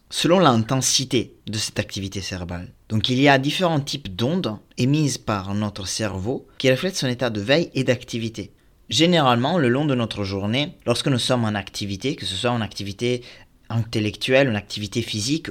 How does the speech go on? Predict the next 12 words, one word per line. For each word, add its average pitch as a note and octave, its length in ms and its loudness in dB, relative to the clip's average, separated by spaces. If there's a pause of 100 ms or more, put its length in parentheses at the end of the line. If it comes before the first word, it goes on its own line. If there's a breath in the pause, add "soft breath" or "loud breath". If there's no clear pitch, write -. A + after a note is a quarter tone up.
et A2+ 80 -4
qu'en A#2+ 220 2
tout A#2+ 100 -2
cas C#3+ 160 2
nous A#2 100 2
sommes G#2+ 280 0
concentrés, B2+ 580 -2
nous A#2 60 0
sommes G2+ 240 -2
pleinement C3+ 560 -2
actifs - 680 -2
cérébralement, A2+ 800 0